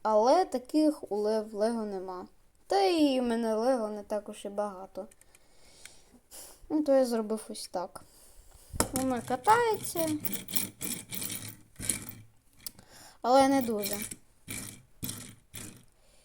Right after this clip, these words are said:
Тому що в мене ось тут та-, такі колеса цікаві, точніше не колеса, а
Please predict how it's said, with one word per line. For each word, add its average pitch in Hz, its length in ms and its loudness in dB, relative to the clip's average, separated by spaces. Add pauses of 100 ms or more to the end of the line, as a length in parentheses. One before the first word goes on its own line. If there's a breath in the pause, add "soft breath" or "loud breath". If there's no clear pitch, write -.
(400 soft breath)
Тому 247 260 0
що 254 180 -4
в 247 40 0
мене 240 320 0
ось 233 240 -2
тут - 320 -10
та-, 208 120 -6
такі - 420 -12
колеса 277 840 0 (260)
цікаві, 202 680 0
точніше 214 500 -10
не 214 80 -8
колеса, 311 560 2
а 202 300 0